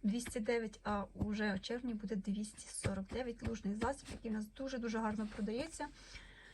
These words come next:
І, на жаль, буде трошечки більша ціна знову. Е, б'юті ціна у нас на засіб для видалення накипу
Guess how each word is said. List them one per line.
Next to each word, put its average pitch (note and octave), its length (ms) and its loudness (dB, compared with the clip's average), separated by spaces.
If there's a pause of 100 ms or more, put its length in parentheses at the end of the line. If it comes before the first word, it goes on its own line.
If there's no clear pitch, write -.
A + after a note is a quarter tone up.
(280)
І, C4 140 4
на B3+ 140 4
жаль, A3+ 340 2 (140)
буде F#3+ 200 2
трошечки - 680 -2
більша G#3+ 340 4
ціна G3+ 400 2
знову. G3 360 4 (4000)
Е, G3 40 2
б'юті A3 400 4
ціна G#3+ 400 4
у G#3 80 2
нас G3 460 4
на G3+ 200 6
засіб G3+ 360 0
для G3+ 120 4
видалення F#3+ 460 6
накипу G3 460 2